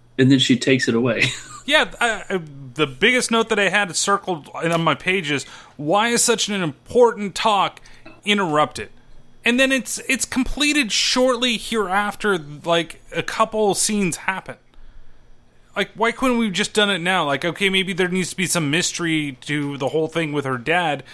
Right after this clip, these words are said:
Speaker 2: but we kind of already know what's happened, or what Mark, not Mar-, Will knows already, that he's kind of talked with Mark.
Speaker 1: Well, we know her dad's been kidnapped by Billy Loomis from Scream, right?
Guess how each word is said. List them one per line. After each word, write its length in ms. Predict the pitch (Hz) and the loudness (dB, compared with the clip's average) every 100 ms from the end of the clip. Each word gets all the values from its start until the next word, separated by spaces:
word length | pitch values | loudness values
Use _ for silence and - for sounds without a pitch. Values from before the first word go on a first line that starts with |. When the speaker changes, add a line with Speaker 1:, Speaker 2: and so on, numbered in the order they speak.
| - - - 139 | -20 -20 -20 -2
Speaker 2:
but 420 | 165 170 160 - - 120 131 | 2 4 2 -2 -16 -18 -4
we 200 | 185 185 | -2 -2
kind 300 | - 220 226 | -2 -2 0
of 60 | |
already 320 | 220 214 196 | 2 2 2
know 460 | 165 165 185 180 170 | 2 2 2 0 -2
what's 480 | 127 139 175 175 - | -6 0 0 0 -2
happened, 320 | 180 175 160 | -2 0 -2
or 40 | |
what 220 | 147 165 143 | 0 0 2
Mark, 360 | 135 165 - 135 - | 2 2 0 -12 -14
not 300 | 139 135 117 | -6 -4 -4
Mar-, 220 | 127 127 - - - | -4 -6 -6 -12 -12
Will 380 | 139 185 190 139 | 2 4 4 4
knows 360 | 139 135 127 127 | 2 2 2 0
already, 540 | 127 123 147 120 117 - - - | 0 2 2 2 -6 -12 -18 -4
that 80 | 143 | -4
he's 100 | 127 | -4
kind 240 | - 175 | -2 -2
of 100 | 123 | -2
talked 360 | - 147 127 - | 0 0 0 -4
with 180 | 120 120 | -10 -4
Mark. 400 | 131 110 98 - - - - - - - - - - - - - - - | -2 -2 -6 -18 -20 -18 -20 -20 -20 -20 -20 -20 -20 -18 -14 -14 -12 -4
Speaker 1:
Well, 100 | 143 131 | 2 4
we 80 | |
know 140 | 135 143 | 6 6
her 140 | 120 | 4
dad's 280 | 113 131 127 | 4 2 2
been 120 | 113 | 0
kidnapped 440 | - 123 113 101 110 | 2 2 2 0 0
by 120 | 107 | 0
Billy 300 | 107 113 107 | 4 4 6
Loomis 360 | 123 117 101 - | 6 4 4 0
from 140 | 107 | 0
Scream, 420 | - 139 107 101 | 0 2 0 0
right? 260 | 104 104 | 0 0